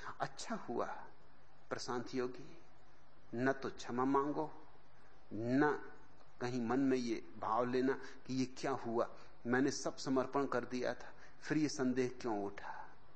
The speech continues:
तुम कितना ही समर्पण करो, संदेह जाते जाते ही जाएगा।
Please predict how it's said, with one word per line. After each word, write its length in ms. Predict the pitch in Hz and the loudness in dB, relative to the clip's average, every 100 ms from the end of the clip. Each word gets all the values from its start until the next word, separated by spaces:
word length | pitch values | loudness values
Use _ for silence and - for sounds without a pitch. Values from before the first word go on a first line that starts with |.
| - - - - - - - - - - | -10 -10 -10 -10 -10 -10 -10 -10 -10 0
तुम 140 | 285 294 | 4 6
कितना 440 | 220 - 123 117 220 | 6 2 2 2 2
ही 80 | |
समर्पण 520 | 247 220 139 110 107 101 | 0 2 2 2 -2 0
करो, 400 | 107 98 117 - - - - - - - - - - - - - - - - - - - - - - - | 0 0 -2 -4 -8 -8 -10 -10 -10 -10 -10 -10 -10 -10 -10 -10 -10 -10 -10 -10 -10 -10 -10 -10 -8 -6
संदेह 640 | - 147 143 175 175 117 | 0 4 6 6 2 0
जाते 400 | 107 95 - 165 | -2 -4 -2 -2
जाते 360 | 113 87 - 156 | -2 -4 -2 -2
ही 160 | 202 | -2
जाएगा। 600 | 170 117 87 90 - - | -2 -2 -2 -6 -8 -8